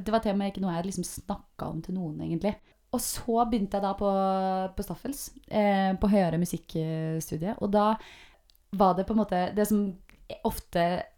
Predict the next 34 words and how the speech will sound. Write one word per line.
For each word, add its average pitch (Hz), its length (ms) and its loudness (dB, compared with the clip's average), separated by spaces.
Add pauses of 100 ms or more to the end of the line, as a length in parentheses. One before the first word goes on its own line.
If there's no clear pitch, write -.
(140)
kanskje 202 320 2
er 170 200 0
fokus 226 400 0
på, - 120 -2
og 202 200 2
det 214 100 4
som 226 80 4
er 214 60 2
viktig - 400 -4
med 196 120 4
musikkutdanning, 226 540 6
er 175 80 4
jo 190 100 4
bare 185 200 4
å 196 80 4
bli, 180 300 0 (220)
eh, 180 180 -8 (100)
god, 269 420 2
liksom. 359 360 2 (100)
Øve 208 480 8
og 202 300 4 (640)
drive 202 420 2
masse 220 240 4
med 185 260 2
musikkteori 196 1120 2
og 220 100 0
sånn, 262 220 8
og 240 100 6
bare 220 160 6
få 202 280 0
det 196 160 -2
liksom 190 240 -6
under 180 160 -2
huden. 190 320 6